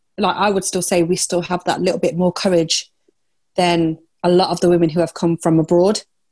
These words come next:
and now live here. So I reach out to a lot of those, and they have reached out to me as well. So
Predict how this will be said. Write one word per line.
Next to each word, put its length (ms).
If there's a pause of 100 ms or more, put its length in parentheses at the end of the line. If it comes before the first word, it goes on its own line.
and 420 (120)
now 200
live 260
here. 280 (640)
So 680 (1500)
I 720 (1400)
reach 360
out 240
to 140
a 20
lot 180
of 120
those, 300
and 140
they 100
have 240
reached 300
out 200
to 100
me 160
as 100
well. 300
So 300